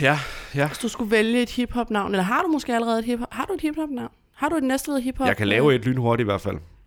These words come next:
Speaker 2: Okay, så prøv at, prøv at lave tre.
Speaker 1: Okay, Møggreven. M C Møggrev.
Speaker 2: M C Møggrev.
Speaker 1: D J Dibidut.
Speaker 2: Ja.
Speaker 1: Og, øh,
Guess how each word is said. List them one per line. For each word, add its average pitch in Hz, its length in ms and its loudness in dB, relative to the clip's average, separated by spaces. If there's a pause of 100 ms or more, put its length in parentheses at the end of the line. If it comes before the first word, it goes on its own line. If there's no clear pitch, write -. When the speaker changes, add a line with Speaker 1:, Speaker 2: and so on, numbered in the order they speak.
(360)
Speaker 2:
Okay, 170 180 -4
så 170 120 -10
prøv 202 160 2
at, 185 180 -4
prøv - 140 -4
at - 20 2
lave 190 120 0
tre. - 360 -6 (560)
Speaker 1:
Okay, 98 300 0
Møggreven. 107 560 0 (180)
M 110 100 0
C 107 60 -4
Møggrev. 120 400 0 (360)
Speaker 2:
M 220 80 0
C 214 40 -6
Møggrev. 226 520 0 (560)
Speaker 1:
D - 40 -2
J 110 380 2
Dibidut. 113 460 -2 (480)
Speaker 2:
Ja. 214 200 4 (360)
Speaker 1:
Og, 98 640 0
øh, 73 420 -8